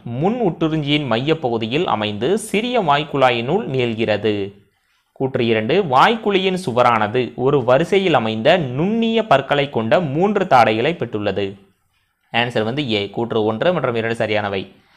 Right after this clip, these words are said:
கூற்று ஒன்று பாருங்க, அட்டையின் மூன்று ஆரத்துளையாலான வாய் முன் உட்டுறிஞ்சியின் மையப்பகுதியில் அமைந்து சிறிய வாய்க்கு-, குமிழியினுள் நீள்-, நீள்கிறது. அடுத்து கூற்று இரண்டு பாருங்க, வாய்க்குழியின்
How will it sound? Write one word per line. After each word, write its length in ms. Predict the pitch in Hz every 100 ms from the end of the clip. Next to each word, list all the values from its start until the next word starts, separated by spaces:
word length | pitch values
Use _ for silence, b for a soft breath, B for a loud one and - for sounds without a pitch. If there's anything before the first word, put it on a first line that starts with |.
| b b
கூற்று 280 | - 127 123
ஒன்று 240 | 123 131
பாருங்க, 360 | 127 123 131 185
அட்டையின் 520 | 160 - 143 151 135
மூன்று 340 | 139 170 175
ஆரத்துளையாலான 1200 | 156 139 151 160 131 127 123 120 113 113 156 220
வாய் 440 | 123 107 107 139 220
முன் 320 | 113 123 208
உட்டுறிஞ்சியின் 680 | 220 165 160 156 151 143 151
மையப்பகுதியில் 760 | 120 127 156 151 120 113 117 113
அமைந்து 560 | 117 113 113 120 220
சிறிய 460 | - - 180 226 214
வாய்க்கு-, 580 | 139 135 - 135 120 117 -
குமிழியினுள் 680 | 131 127 120 113 127 214 190
நீள்-, 240 | 127 123
நீள்கிறது. 920 | 123 135 139 117 107 104 131 208 - B B B
அடுத்து 340 | - 123 - -
கூற்று 280 | 131 123
இரண்டு 260 | 120 117 117
பாருங்க, 360 | 113 110 117 196
வாய்க்குழியின் 1120 | 185 120 143 185 - 180 175 175 180 196